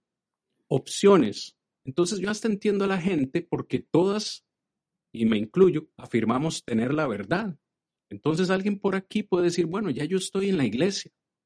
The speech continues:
ya yo estoy en la iglesia, pero ¿cómo hago para saber, cómo, cómo hago para estar seguro de que estoy en la iglesia que se estableció ese día de Pentecostés,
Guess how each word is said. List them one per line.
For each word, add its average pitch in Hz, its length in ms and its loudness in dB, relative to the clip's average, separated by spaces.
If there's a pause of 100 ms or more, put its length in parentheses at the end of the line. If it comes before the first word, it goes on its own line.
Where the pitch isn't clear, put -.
(760)
ya 156 100 -4
yo 175 120 -4
estoy 190 260 0
en 185 80 4
la 160 80 2
iglesia, 131 520 -2 (1000)
pero 120 380 -2
¿cómo 180 400 -2
hago 190 240 -4
para 165 220 -2
saber, 160 720 -4
cómo, 147 320 -2 (160)
cómo 143 260 -2
hago 165 200 0
para 139 180 2
estar 131 320 0
seguro 147 640 4 (520)
de 123 200 -4
que - 120 2
estoy 160 420 0
en 208 100 2
la 202 80 0
iglesia 196 720 2 (640)
que 131 140 2
se 131 120 2
estableció 120 800 0
ese 170 340 4
día 160 260 4
de 156 100 4
Pentecostés, 120 1080 -2